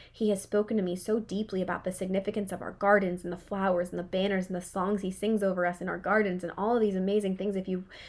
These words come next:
done one of my workshops, you may know a little bit about that, but I felt like the Lord wanted to go on a walk with me, or I,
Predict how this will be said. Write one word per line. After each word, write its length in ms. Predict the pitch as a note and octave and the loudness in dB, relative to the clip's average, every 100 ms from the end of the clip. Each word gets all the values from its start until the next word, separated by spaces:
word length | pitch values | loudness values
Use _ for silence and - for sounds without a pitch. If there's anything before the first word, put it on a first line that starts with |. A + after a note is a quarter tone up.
| - - | -16 -2
done 160 | G#3 | 2
one 100 | G#3+ | 4
of 60 | F#3+ | 2
my 80 | F3 | 2
workshops, 580 | F#3+ G#3+ - F3+ F3+ | 2 2 0 -6 -4
you 80 | F#3 | -2
may 220 | F#3 F#3+ | 2 2
know 300 | G3 F#3 G3+ | 2 2 4
a 20 | F#3+ | 2
little 220 | F#3+ F#3 | 2 0
bit 100 | F3+ | 0
about 280 | F3 G#3 A3 | 0 0 0
that, 220 | F#3 - | -4 0
but 180 | F#3 - - - - - - - _ _ _ _ - | -2 -2 -16 -18 -20 -20 -20 -20 _ _ _ _ -8
I 220 | - D4 F#4 - D#4 _ - | -4 -4 -6 -14 -20 _ -10
felt 300 | - D4+ - | 0 0 0
like 140 | C#4+ | -2
the 80 | B3 | -2
Lord 260 | A#3 B3 | 0 -2
wanted 260 | C4+ C#4 B3+ _ _ _ _ | -2 -4 -6 _ _ _ _
to 80 | A#3+ | -2
go 100 | B3 | 2
on 140 | C#4 C#4+ | 4 4
a 40 | |
walk 360 | C#4 D#4+ D#4 G3+ | 2 2 0 -2
with 180 | G3 | -4
me, 220 | F#3 F3 - | -4 -4 -4
or 120 | - | -2
I, 180 | A#3 | -2